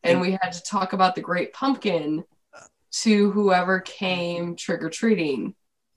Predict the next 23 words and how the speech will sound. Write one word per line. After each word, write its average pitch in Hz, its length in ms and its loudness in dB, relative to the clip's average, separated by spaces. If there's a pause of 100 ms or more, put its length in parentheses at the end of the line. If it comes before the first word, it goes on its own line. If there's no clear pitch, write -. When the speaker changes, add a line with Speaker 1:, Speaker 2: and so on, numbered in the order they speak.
(480)
Speaker 1:
And 165 400 0
my 175 140 0
mom 185 300 4
promised 190 540 2
us 165 540 0 (280)
all 196 220 4
the 214 80 4
full-size 202 600 2
Snickers 175 400 2
bars 156 340 0
we 156 100 -2
wanted 151 500 -2
if - 160 -6
we 147 100 -2
did - 220 -4
this. - 380 -8 (460)
So - 140 0
Speaker 2:
That 165 60 4
Speaker 1:
we 160 60 2
Speaker 2:
sounds 170 180 2
amazing. 165 540 0 (1040)
Speaker 1:
But 170 560 4 (680)
think 262 300 2